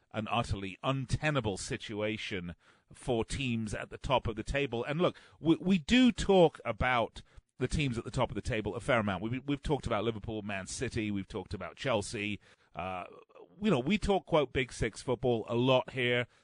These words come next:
uh, and I think globally everyone talks Big Six football, but some of the most exciting matches are not necessarily with the Big Six, and some of the biggest storylines right now are not with the Big Six. Well, maybe some of them are with the Big Six, but not with, say, the Big Two.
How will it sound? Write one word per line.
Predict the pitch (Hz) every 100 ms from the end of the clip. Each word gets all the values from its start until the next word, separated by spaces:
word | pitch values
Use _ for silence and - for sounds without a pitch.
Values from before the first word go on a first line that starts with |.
| - -
uh, | 185 190
and | 190
I |
think | 175 156
globally | 135 160 139 107
everyone | 101 98 98
talks | 117 107 -
Big | 110 98
Six | - 104 -
football, | 110 92 95
but | 127 -
some | 226 269
of |
the | 180
most | 156 147 -
exciting | - - 190 180 120
matches | 123 123 - 104 - _ _ _ -
are |
not | 147 175
necessarily | 147 - 127 165 156 139
with | 120 110
the | 104
Big | 113 104
Six, | - 120 - - - _ _ _ _ _ _ _ _ _ _ _ -
and | 143
some | 202 180
of | 156
the |
biggest | 135 160 147 -
storylines | 240 254 131 107 98 107
right | 104 98
now | 98 98 95 131
are |
not | 123 120
with | 120 110
the |
Big | 95 101 -
Six. | 117 95
Well, | 143
maybe | 151 170 139
some | 110 135
of |
them | 120 117
are | 120
with | 107 98
the |
Big | 92 95
Six, | - 107
but | - 120
not | 147 117
with, | 117
say, | 139 117
the | 104
Big | 113 -
Two. | - 135 80